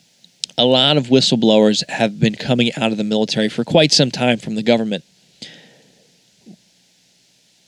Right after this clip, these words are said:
How do we, number one, why aren't they being prosecuted? That's the first one.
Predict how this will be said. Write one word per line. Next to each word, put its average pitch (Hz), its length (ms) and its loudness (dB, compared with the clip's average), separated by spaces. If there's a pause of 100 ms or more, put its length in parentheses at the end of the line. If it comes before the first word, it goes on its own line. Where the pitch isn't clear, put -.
(320)
How 165 340 0
do 180 100 2
we, 143 460 -4 (180)
number 147 240 0
one, 151 380 4 (640)
why 151 300 2
aren't 156 180 4
they 139 160 4
being 123 380 2 (140)
prosecuted? 135 680 -4 (1160)
That's 127 280 -2
the 113 120 -6
first 127 340 -2
one. 87 160 -14